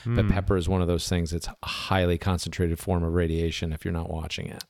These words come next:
Speaker 2: I had no idea.
Speaker 1: It's bizarre. Yeah.
Speaker 2: Very strange.
Speaker 1: Yeah.
Speaker 2: So you want it fresh ground. As soon as you grind it up,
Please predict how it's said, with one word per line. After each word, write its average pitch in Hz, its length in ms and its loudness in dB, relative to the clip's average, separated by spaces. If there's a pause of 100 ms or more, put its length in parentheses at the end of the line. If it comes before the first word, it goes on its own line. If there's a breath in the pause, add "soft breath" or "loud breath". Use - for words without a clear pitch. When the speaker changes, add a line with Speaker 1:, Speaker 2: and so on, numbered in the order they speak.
(100)
Speaker 2:
I 117 80 0
had 110 180 0
no 107 140 0
idea. 110 280 -2
Speaker 1:
It's - 200 -2
bizarre. 80 600 0
Yeah. 85 340 -4 (260)
Speaker 2:
Very 101 180 0
strange. 90 540 -4
Speaker 1:
Yeah. 113 280 4 (260 loud breath)
Speaker 2:
So - 120 -4
you 120 120 6
want 127 160 4
it - 40 -2
fresh 127 240 2
ground. 104 520 4 (100)
As - 100 -2
soon 131 300 0
as 127 140 0
you 123 40 -6
grind 120 280 2
it 123 60 2
up, - 300 0